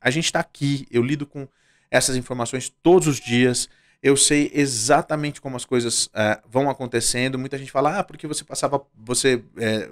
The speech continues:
fazia o demônio na questão da administração anterior e agora você passa pano." Não, são condições completamente diferentes. Eu prometo que eu vou fazer um vídeo falando a respeito dessa questão das,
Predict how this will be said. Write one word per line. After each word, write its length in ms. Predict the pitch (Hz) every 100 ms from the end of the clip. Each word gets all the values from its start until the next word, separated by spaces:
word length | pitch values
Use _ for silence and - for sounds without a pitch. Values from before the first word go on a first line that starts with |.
| 98 -
fazia 520 | 120 110 110 139 156
o 100 | 131
demônio 680 | 143 131 147 180 156 143 - _ - - _
na 280 | 120 120 120
questão 400 | 127 123 131 135
da 80 | 131
administração 460 | 135 - 123 -
anterior 400 | 117 113 131 190
e 40 | 170
agora 180 | 156
você 180 | 147 147
passa 240 | 147 - 131
pano." 200 | 123 165
Não, 280 | 220 135 -
são 160 | 117
condições 280 | 110 139 151
completamente 480 | - 151 147 160 156
diferentes. 460 | - 175 139 131 123
Eu 80 | 120
prometo 280 | 139 170
que 60 | -
eu 40 |
vou 60 | 180
fazer 160 | 180 175
um 100 | 156
vídeo 400 | 151 196 143 123
falando 440 | 123 120 139 131
a 40 |
respeito 460 | 117 117 - 123 -
dessa 240 | 113 -
questão 300 | 107 110 113
das, 280 | 110 104 -